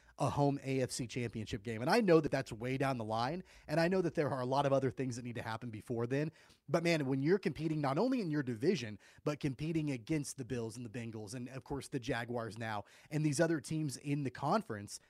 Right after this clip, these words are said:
man, you cannot afford to fall to oh and two to start the season against a Jags team that could move to two and oh,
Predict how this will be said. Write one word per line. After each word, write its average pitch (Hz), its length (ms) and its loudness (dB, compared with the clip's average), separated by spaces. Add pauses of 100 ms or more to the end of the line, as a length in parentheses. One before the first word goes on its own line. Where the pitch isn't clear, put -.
(320)
man, 202 280 2
you 147 100 2
cannot 135 340 -2
afford 117 400 -4
to 127 80 -6
fall 120 380 2
to - 220 -2
oh 131 160 0
and 113 100 -4
two 117 280 0
to 107 60 -6
start 113 280 -4
the 113 80 -8
season 110 420 -8 (300)
against 160 400 -2
a 196 40 -2
Jags 151 380 0
team 156 160 -2
that 131 140 -4
could 208 180 4
move 240 180 0
to 185 80 2
two 196 240 0
and 151 100 2
oh, 160 280 4